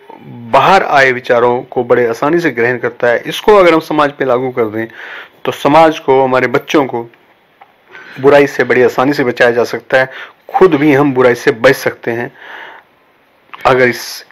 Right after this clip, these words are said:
इस, केवल इस विधि का हम प्रयोग कर लें कि बाहरी विचारों से, यानी कि हम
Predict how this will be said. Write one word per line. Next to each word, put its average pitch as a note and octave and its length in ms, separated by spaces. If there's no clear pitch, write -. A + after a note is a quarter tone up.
इस, A3+ 320
केवल C3+ 360
इस - 360
विधि B2 300
का B2 140
हम C#3+ 140
प्रयोग A#2 360
कर A2+ 140
लें A#2 200
कि C#3+ 120
बाहरी D3 380
विचारों A2 400
से, - 160
यानी A#2+ 240
कि D#3 260
हम E3 300